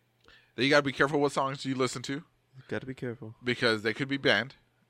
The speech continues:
Speaker 1: because
Speaker 2: Mm-hmm.
Speaker 1: there's sensitive people out there. We learned that there's sensitive people out there.
Speaker 2: Very sensitive.
Speaker 1: And if we offended anybody, we are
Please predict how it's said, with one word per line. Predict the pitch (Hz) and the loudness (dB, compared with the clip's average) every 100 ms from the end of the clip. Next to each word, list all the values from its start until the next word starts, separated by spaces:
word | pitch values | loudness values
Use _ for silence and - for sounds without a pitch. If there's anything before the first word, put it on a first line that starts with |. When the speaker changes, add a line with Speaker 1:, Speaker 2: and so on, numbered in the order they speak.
| - | -16
Speaker 1:
because | 104 110 107 | -8 -4 -4
Speaker 2:
Mm-hmm. | |
Speaker 1:
there's | 101 - | -4 -6
sensitive | 117 - 123 | -8 -10 -10
people | 120 107 | -10 -6
out | 85 | -6
there. | 95 95 | -8 -8
We | 113 | -4
learned | 127 143 | -2 -2
that | 123 | -4
there's | 110 101 | -6 -8
sensitive | 123 113 95 - | -6 -8 -12 -12
people | 85 85 | -14 -14
out | 78 - | -16 -18
there. | - _ - | -20 _ -20
Speaker 2:
Very | 107 110 110 107 | -10 -6 -4 -6
sensitive. | 104 104 101 - 98 | -8 -14 -14 -12 -6
Speaker 1:
And | 113 | -4
if | |
we | 110 135 | -2 0
offended | 131 - 131 123 | 0 0 -2 -2
anybody, | 113 107 92 92 98 92 _ _ | -4 -6 -6 -6 -6 -8 _ _
we | 107 123 120 90 - | -2 2 2 -2 -4
are | 98 | -4